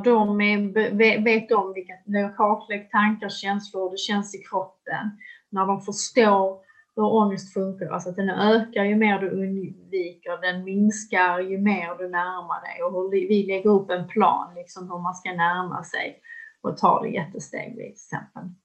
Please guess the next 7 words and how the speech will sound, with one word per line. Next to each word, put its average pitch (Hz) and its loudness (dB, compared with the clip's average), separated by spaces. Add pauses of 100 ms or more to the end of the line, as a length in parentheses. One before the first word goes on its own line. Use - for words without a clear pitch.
(580)
Eh, - -4
man - -8
kanske 240 4
bara 285 8
pratar 240 8
om 202 4
spindlar 247 6